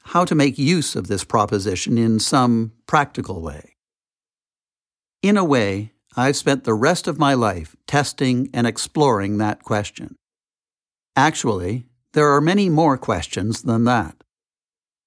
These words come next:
If the future can be accessed now, does that mean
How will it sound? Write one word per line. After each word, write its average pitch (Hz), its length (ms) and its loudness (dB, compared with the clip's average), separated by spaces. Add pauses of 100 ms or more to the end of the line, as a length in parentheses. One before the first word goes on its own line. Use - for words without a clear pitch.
(140)
If 160 180 0
the 160 100 0
future 190 400 -2
can 196 380 -2
be 123 140 2
accessed 110 680 0
now, 117 560 -4 (880)
does 120 160 -4
that 170 240 0
mean 165 420 0